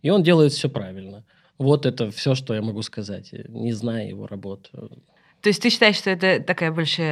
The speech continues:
Speaker 2: э, рекламная история, нежели
Speaker 1: Конечно, это
Speaker 2: реальная?
Speaker 1: абсолютно игра, рекламная игра, не более. Нет, это не мало, это важно. Он как раз делает то, что нужно делать.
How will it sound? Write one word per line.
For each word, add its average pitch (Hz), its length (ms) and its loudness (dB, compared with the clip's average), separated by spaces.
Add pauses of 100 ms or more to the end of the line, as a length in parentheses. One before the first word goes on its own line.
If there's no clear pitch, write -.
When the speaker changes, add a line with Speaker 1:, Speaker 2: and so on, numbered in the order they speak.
(140)
Speaker 2:
э, 170 220 -2
рекламная 143 520 2
история, 202 400 -2
нежели 151 60 -2
Speaker 1:
Конечно, 185 280 6
это 143 60 4
Speaker 2:
реальная? 170 180 6
Speaker 1:
абсолютно 147 460 4
игра, 135 340 6
рекламная 110 480 -4
игра, 98 240 -12 (240)
не 117 180 -12
более. 101 300 -12 (220)
Нет, 143 180 8
это 127 160 0
не 131 100 6
мало, 151 320 6
это 110 260 -2
важно. 139 360 2
Он 135 140 2
как 147 140 -2
раз 151 120 2
делает 151 300 2
то, 156 60 0
что 147 160 -4
нужно 180 280 2
делать. 104 340 -6